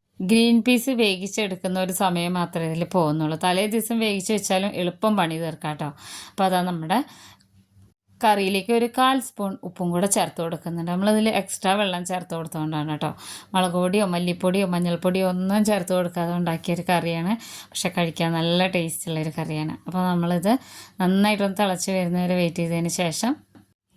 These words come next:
അവിടെ ഇവിടെയൊക്കെ തിള വരുന്നതിനനുസരിച്ച് ഇളക്കിക്കൊണ്ടിരിക്കണം കേട്ടോ.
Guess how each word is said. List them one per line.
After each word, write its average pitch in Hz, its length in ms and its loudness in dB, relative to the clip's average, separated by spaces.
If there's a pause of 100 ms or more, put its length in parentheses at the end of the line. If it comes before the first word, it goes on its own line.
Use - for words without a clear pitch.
(120)
അവിടെ 196 220 4
ഇവിടെയൊക്കെ 190 320 2
തിള 185 260 0
വരുന്നതിനനുസരിച്ച് 180 880 -4
ഇളക്കിക്കൊണ്ടിരിക്കണം 165 960 -2
കേട്ടോ. 160 180 -4